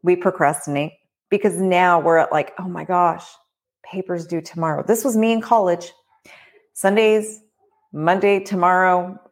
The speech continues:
I have a huge paper due, thirty pages. What am I gonna do? It's Sunday evening.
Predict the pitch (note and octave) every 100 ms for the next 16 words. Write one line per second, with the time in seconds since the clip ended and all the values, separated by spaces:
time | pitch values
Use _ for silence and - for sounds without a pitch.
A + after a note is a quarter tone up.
0 | - F#3+ G3 G3+ G3 F#3 - G3 G3+ G3+
1 | F#3 E3+ - - F3+ E3+ F#3+ G3+ G#3 G#3
2 | D#3+ C#3 E3 D#3+ E3 E3+ F3+ F3+ F#3 A3+
3 | A3 G3 - _ _ - - - - F3
4 | E3+ F3+ G3+ A#3+ C#4+ C#4+ C#4+ C#4+